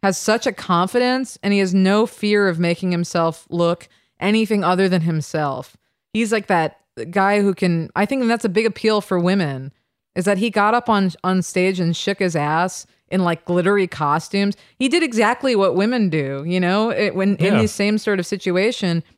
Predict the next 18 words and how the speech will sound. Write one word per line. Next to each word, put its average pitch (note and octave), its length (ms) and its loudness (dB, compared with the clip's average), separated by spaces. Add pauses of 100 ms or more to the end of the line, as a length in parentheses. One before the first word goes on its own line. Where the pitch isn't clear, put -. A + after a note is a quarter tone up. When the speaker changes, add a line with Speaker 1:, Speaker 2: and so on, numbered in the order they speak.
(120)
Speaker 1:
and F3+ 80 -2
he A#3+ 160 -2 (140)
owned A#3 300 2
it. C3+ 220 -4 (380)
And G#3+ 140 2
then B3+ 100 2
he B3 160 -2
just, A#3+ 180 -6
like, A3+ 140 -2
went F#3+ 220 0
and F#3+ 120 2
macked F3 340 -2
on, G3+ 220 0
like, F#3+ 180 -2
every F#3 260 0
<laughs> - 20 -4
chick. - 720 -2 (220)
Speaker 2:
<laughs> - 60 -20